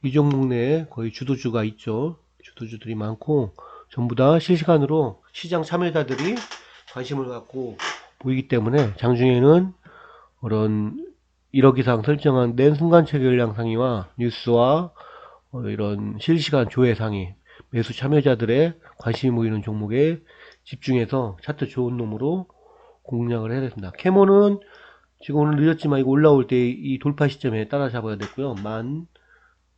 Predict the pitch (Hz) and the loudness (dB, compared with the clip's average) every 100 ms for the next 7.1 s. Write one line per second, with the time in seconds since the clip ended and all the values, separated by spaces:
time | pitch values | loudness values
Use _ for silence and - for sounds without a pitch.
0 | _ 113 104 127 123 110 - 107 98 113 | _ -12 -8 -6 -6 -8 -10 -8 -8 -8
1 | 156 - _ _ _ _ _ _ _ _ | -10 -12 _ _ _ _ _ _ _ _
2 | _ _ _ _ _ _ _ _ - 127 | _ _ _ _ _ _ _ _ -16 -14
3 | 127 - 120 110 107 104 101 110 120 117 | -12 -8 -8 -8 -10 -8 -8 -4 -2 -2
4 | 107 104 101 95 95 95 - - 98 90 | -4 -6 -8 -8 -10 -10 -14 -12 -12 -12
5 | - _ _ _ _ - 113 107 104 104 | -18 _ _ _ _ -10 -10 -8 -8 -6
6 | 131 139 131 110 101 98 - - 127 92 | -4 -4 -6 -8 -10 -14 -14 -12 -12 -12